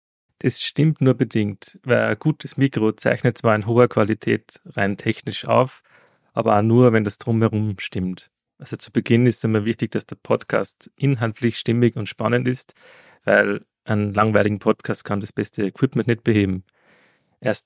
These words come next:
dann sollte man sich Gedanken zum Equipment und der technischen Umsetzung machen, aber selbst hier ist als erstes wieder wichtig,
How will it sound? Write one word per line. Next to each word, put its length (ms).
dann 260
sollte 360
man 80
sich 100
Gedanken 460
zum 180
Equipment 540
und 100
der 120
technischen 480
Umsetzung 560
machen, 520
aber 180
selbst 360
hier 420
ist 240
als 220
erstes 400
wieder 240
wichtig, 500